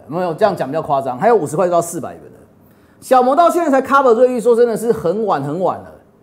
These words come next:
好不好？很晚很晚，因为你看那严志天早就 cover 瑞昱了，对不对？靠，早就 cover 瑞昱了嘛，那不重要。哦，那就瑞昱我没有出手，我们有的股票这个啊，Delta 嘛，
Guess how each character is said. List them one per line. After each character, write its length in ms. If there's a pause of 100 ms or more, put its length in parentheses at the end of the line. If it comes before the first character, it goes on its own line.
(340)
好 100
不 80
好？ 320
很 180
晚 160
很 100
晚， 180
因 80
为 300 (540)
你 120
看 200
那 80
严 180
志 140
天 240
早 160
就 140
cover 240
瑞 200
昱 140
了， 80 (400)
对 80
不 60
对？ 100
靠， 140
早 120
就 100
cover 280
瑞 160
昱 100
了 100
嘛， 160
那 100
不 120
重 180
要。 140 (340)
哦， 180
那 80
就 260 (220)
瑞 180
昱 220
我 80
没 100
有 80
出 180
手， 220 (580)
我 80
们 120
有 140
的 60
股 80
票 140
这 100
个 160
啊， 180 (1500)
Delta 500
嘛， 220